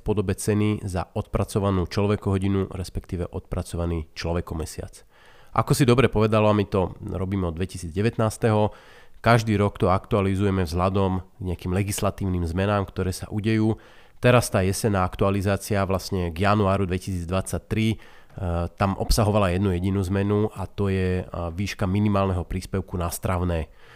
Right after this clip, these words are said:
A už z tohto možno, e, posluchači trošku zachytili, že aj stravné je napríklad jeden z tých parametrov, ktoré vstupujú do tohto konkrétneho ukazovateľa.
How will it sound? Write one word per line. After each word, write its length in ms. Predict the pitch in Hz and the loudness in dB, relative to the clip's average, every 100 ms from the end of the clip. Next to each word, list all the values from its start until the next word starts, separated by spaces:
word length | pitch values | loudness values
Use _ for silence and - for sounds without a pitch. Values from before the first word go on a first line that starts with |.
| - | -6
A 80 | 104 | -2
už 160 | 104 - | -2 2
z 0 | |
tohto 320 | 131 - 120 | 2 4 4
možno, 560 | 107 107 104 101 101 - | 4 4 4 4 2 -4
e, 400 | - 87 85 85 120 | -10 -6 -4 -4 -10
posluchači 640 | - 95 - 101 95 - | -10 -8 -8 -8 -6 -6
trošku 480 | 98 95 - 92 85 - - - - - - | -8 -8 -10 -10 -10 -12 -20 -20 -20 -12 2
zachytili, 720 | 110 - 127 139 131 143 160 - - | 2 4 0 2 4 4 2 -2 -12
že 560 | 107 85 101 98 98 | -8 0 2 4 2
aj 140 | - 107 | 0 -4
stravné 480 | - 117 107 98 90 | 2 4 4 4 2
je 80 | |
napríklad 400 | 90 95 - 90 | 0 -2 -4 -4
jeden 320 | 82 95 95 90 | -2 -2 0 -4
z 80 | |
tých 160 | - - | -8 -6
parametrov, 480 | 90 90 87 87 85 | -4 -2 -4 -6 -8
ktoré 320 | - 87 80 - - - | -6 -4 -6 -10 -20 -20
vstupujú 480 | - 104 - 82 80 - - | -12 -8 -6 -6 -6 -12 -14
do 160 | 92 87 | -8 -6
tohto 320 | - - 85 | -6 -8 -8
konkrétneho 560 | - 85 - - 80 82 | -6 -6 -8 -8 -6 -6
ukazovateľa. 640 | 82 80 85 - - - | -8 -8 -8 -8 -12 -14